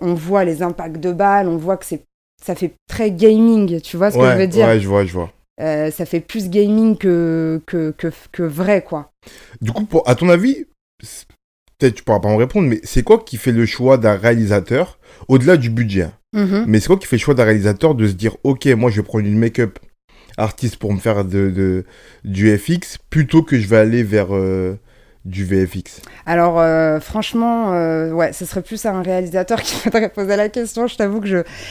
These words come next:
Speaker 1: ça peut être le budget, mais ça aussi, enfin, ça peut être aussi le temps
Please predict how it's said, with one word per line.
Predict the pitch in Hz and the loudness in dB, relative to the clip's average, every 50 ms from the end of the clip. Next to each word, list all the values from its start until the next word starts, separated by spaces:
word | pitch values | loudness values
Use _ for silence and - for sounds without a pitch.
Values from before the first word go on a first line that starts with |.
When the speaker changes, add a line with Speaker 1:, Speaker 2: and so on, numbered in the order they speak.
| - - - - - | -18 -18 -20 -20 -6
Speaker 1:
ça | - - 190 | -2 -2 0
peut | 185 - 233 | 2 2 2
être | 226 226 - 214 - | 2 2 0 0 2
le | 240 233 226 | 4 4 4
budget, | 196 196 220 190 180 185 214 254 285 311 311 | 4 2 -2 -2 2 4 4 6 6 6 6
mais | 277 240 202 190 185 185 | 4 4 4 4 2 0
ça | 175 - 202 185 | 0 0 0 0
aussi, | 180 190 - - - 220 214 196 | 0 0 -2 -4 -6 -6 -6 -6
enfin, | - - - 180 180 | -6 -4 -2 -2 -2
ça | 175 - 196 | -2 -2 -4
peut | 175 - 196 | -4 -2 -2
être | 190 - - | -2 -2 -4
aussi | 196 - - 220 | -6 -4 -2 -2
le | 196 196 190 | -2 -2 -2
temps | - - 254 269 294 | -2 -4 -4 -4 -6